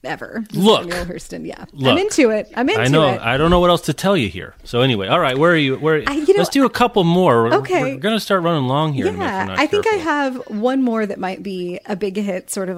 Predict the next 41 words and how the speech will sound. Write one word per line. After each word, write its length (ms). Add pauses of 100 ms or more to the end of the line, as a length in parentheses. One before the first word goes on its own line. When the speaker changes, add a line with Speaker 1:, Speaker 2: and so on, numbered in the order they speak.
Speaker 1:
along 320
those 140
Speaker 2:
All 60
right. 80
Speaker 1:
lines, 120
and 80
it's 140
Shadow 360
Shaper 380
by 200
Daniel 340
Jose 280
Speaker 2:
Oh, 280
Speaker 1:
Older. 280
Speaker 2:
yeah, 340
I'm 100
kinda 200
surprised 380
this 100
isn't 180
a 60
show 240
already 300
either, 540
frankly, 280
Speaker 1:
Yeah, 320
Speaker 2:
but 140
there 160
we 80
Speaker 1:
set 80
Speaker 2:
go. 60
Speaker 1:
in 260 (300)
Brooklyn 800
about 580
a 180
teenage 600
girl 500
who 580 (140)
re-, 320
who 240
learns 680